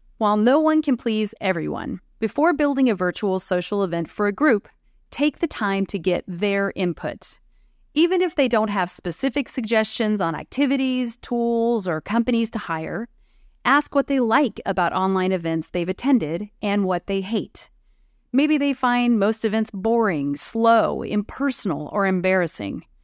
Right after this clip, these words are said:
Maybe they love hearing about other people's hobbies, interests, or even just learning something new. Maybe they will only show up for booze,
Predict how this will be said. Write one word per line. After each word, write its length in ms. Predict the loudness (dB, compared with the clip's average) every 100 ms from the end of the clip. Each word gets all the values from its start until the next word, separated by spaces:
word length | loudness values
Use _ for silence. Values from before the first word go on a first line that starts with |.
| _ _ _
Maybe 220 | 2 2 2
they 180 | 0
love 400 | 2 4 6 4
hearing 320 | 2 0 0 2
about 220 | 0 2
other 260 | 2 2
people's 320 | -2 -2 -2 -4
hobbies, 680 | 0 0 2 -2 -4 -8 -2
interests, 560 | -2 0 -2 -4 -6
or 60 | -2
even 240 | 0 2
just 180 | 0 -2
learning 320 | 0 2 0
something 420 | 0 -2 -2 -2 -2
new. 400 | -2 -4 -8 -16 _ _ _ _ _
Maybe 320 | 2 4 4
they 160 | 4 2
will 160 | 0 0
only 260 | 2 2 0
show 240 | 2 2
up 180 | 2 0
for 120 | 0
booze, 580 | 2 0 -2 -6 -10